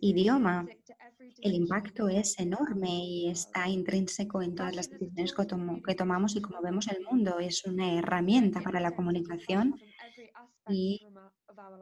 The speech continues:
en todos los aspectos de nuestra vida, desde el principio, estamos sometidos a la moda y tiene una gran responsabilidad.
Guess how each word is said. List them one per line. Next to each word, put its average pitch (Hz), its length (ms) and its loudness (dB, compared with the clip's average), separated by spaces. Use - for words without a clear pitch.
en 196 120 -2
todos 190 200 -2
los 208 100 -2
aspectos 208 420 -4
de 175 200 -4
nuestra 214 300 2
vida, 185 140 4
desde 180 220 -2
el 185 100 -6
principio, 185 640 -2
estamos 180 520 -4
sometidos 185 480 -4
a 180 80 -2
la 175 100 0
moda 208 380 4
y 208 360 8
tiene 196 200 8
una 185 220 10
gran 208 300 6
responsabilidad. 185 1200 4